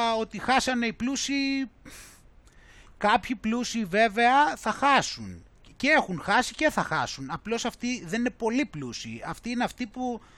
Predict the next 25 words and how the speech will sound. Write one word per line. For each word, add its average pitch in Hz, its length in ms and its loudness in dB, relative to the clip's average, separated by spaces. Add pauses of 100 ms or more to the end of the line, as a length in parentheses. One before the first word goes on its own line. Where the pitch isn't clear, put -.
θα 190 140 -8
τους 185 140 -12
πετάξει - 520 2
ο 117 60 -8
μαύρος. 92 580 -8 (480)
Γιατί 190 440 -4
όσο 208 240 -2
περνάει 220 360 2
ο 214 60 -2
καιρός 185 440 -2
τώρα 190 300 0
που 151 400 -10 (220)
είμαστε 190 360 -2
σε 160 80 -4
αυτή 196 160 -8
την 180 120 -6
εποχή 175 400 -6
που 151 380 -10 (720)
δεν 196 180 0
πολύ 208 220 4
πάει 165 260 2
το - 100 -10
πράγμα, 220 360 2
όπως 254 200 -2
καταλαβαίνεις, 220 800 0